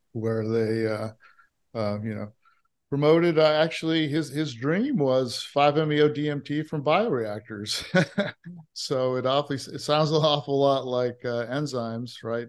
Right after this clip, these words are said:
from bacteria or yeast that you can, uh,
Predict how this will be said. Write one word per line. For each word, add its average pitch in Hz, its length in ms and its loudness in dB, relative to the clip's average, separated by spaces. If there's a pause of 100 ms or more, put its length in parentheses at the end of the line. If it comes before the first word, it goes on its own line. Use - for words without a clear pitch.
(140)
from 110 340 -6
bacteria 117 800 -2 (480)
or 113 100 2
yeast 147 440 2
that 117 220 -4
you 117 120 -2
can, 107 380 -4
uh, 107 200 -6